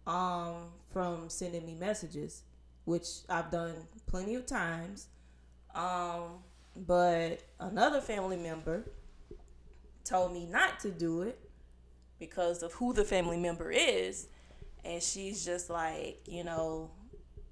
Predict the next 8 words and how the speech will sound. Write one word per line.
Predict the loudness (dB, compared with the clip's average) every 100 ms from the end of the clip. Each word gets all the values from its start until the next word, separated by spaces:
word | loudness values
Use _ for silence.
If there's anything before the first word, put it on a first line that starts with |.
| -18 -18 -4
"Just | 4 4 4 -4 -4 2
pray | 6 6 6
for | 2 2
her." | 2 -4 -8 -16 -20 -20 -20 -20 -20 -20 -16 -16 -16 -18 -20 -20 -20 -20 -20 -18 -12
And | -10
I'm | -8 -8
like, | -6 -4 -4 -6 -10 -14 -10 -10 -12 -20 -20 -20 -20 -20 -20 -20 -20 -20 -20 -20 -20 -20 -20 -20 -20 -20 -20 -20 -20 -10
"Nah, | -6 -2 -2 -2